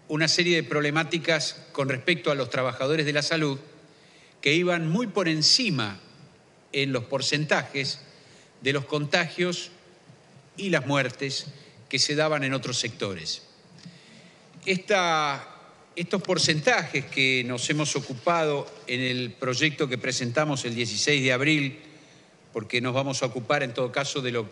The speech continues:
del aporte que se hizo desde nuestro bloque, que tiene que ver con la segunda parte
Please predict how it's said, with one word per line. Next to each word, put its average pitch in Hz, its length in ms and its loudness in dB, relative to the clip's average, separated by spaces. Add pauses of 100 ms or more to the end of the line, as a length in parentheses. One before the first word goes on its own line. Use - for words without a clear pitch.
del 120 120 -2
aporte 139 500 -2
que 120 160 -4
se 123 160 -2
hizo 131 300 -4
desde 113 340 -2
nuestro 117 340 -6
bloque, 139 560 0 (720)
que 123 160 0
tiene 139 300 2
que 131 120 0
ver 135 180 0
con 131 140 0
la 120 100 0
segunda 127 400 -2 (100)
parte 123 480 -2